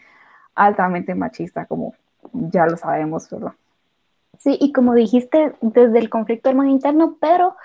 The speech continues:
Speaker 2: pongámonos en una situación más actual, desde el confinamiento,
Speaker 1: Ujú.
Speaker 2: porque aquí en este,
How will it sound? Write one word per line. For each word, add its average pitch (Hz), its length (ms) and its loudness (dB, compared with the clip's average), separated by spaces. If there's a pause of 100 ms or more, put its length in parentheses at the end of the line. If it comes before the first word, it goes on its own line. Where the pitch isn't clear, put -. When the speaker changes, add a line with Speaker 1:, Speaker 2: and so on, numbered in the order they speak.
(420)
Speaker 2:
pongámonos 262 600 4
en 254 120 4
una 254 180 2
situación 220 460 -6
más 226 180 -6
actual, 254 520 -2 (320)
desde 214 320 4
el 202 120 -2
confinamiento, 202 1000 -2 (400)
Speaker 1:
Ujú. 208 120 -4
Speaker 2:
porque 208 360 2
aquí 233 440 0 (100)
en 208 220 -2
este, 233 460 -2